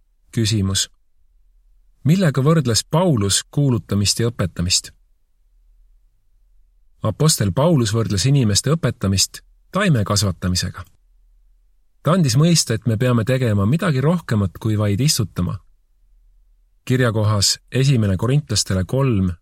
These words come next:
kuus kuni üheksa ütles Paulus: „Mina istutasin, Apollos kastis, aga Jumal andis kasvu.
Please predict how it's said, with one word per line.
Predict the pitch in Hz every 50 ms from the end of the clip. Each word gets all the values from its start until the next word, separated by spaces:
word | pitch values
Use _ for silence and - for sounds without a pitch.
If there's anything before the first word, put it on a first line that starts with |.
| _ -
kuus | - 143 147 123 107 -
kuni | - - 95 104
üheksa | 131 180 175 139 110 87 - -
ütles | 104 104 - - 92 - -
Paulus: | - 107 104 101 95 90 92 - - - _ _ _ _ _ _ _ _ _ _ _ _ _ _ _ _ _ _ _ _ _ _ _ _ _ _ _ _ _
„Mina | - 135 160 165 135 131
istutasin, | 156 175 - - 120 - - - 110 104 120 110 104 - _ _ _ _ _ _ _ _ _ -
Apollos | 113 110 - - 131 135 139 147 156 -
kastis, | - 110 107 101 - - - - 104 - - - _ _ _ _ _ _ _ _ _ _ _ _ _ -
aga | 113 107 120
Jumal | 120 147 190 185 127 110
andis | 107 104 98 98 95 -
kasvu. | - - 143 151 - - - - - 95